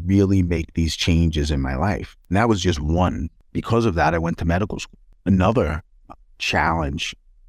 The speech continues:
that I had in my life was losing my parents.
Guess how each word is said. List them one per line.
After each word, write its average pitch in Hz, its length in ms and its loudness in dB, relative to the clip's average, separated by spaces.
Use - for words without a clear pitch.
that 78 180 -4
I 76 60 0
had 71 500 -2
in 73 100 -6
my 69 140 -2
life - 420 -2
was 85 200 0
losing 87 300 4
my 71 120 -2
parents. - 560 -6